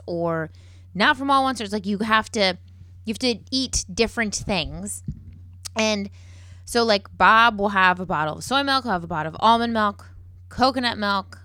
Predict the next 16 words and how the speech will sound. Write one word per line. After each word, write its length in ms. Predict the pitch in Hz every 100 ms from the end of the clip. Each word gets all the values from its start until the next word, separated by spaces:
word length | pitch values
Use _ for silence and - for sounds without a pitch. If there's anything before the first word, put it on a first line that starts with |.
| -
I 60 |
mean, 380 | 190 180 170 175 -
the 100 | 185
whole 460 | 180 233 220 214 196
bit. 260 | 196 170 - - - - - - -
And 460 | 196 190 180 170 - - - - -
if 520 | 247 254 - - - - - -
he 200 | - 294
was 300 | 277 269 254
actually 340 | 220 220 247
deficient 560 | 220 214 214 214 208 190
in 180 | 196 180
zinc, 640 | 165 247 220 196 - - - - - - -
wouldn't, 480 | 180 233 254 247 -
I 80 | 220
mean, 260 | 214 190